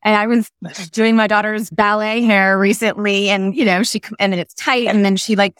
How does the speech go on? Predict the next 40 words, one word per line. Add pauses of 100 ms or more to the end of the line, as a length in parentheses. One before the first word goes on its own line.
(260)
comes
home
and
she (220)
lets
go.
And
I'm
like,
it's,
it's
so
similar
that, (120)
to
that
too.
Like,
the
cycle
that
I
was
stuck
in
was, (340)
you
know, (120)
the,
the
drinking
to (260)
be
able
to
feel
the
release,
just
like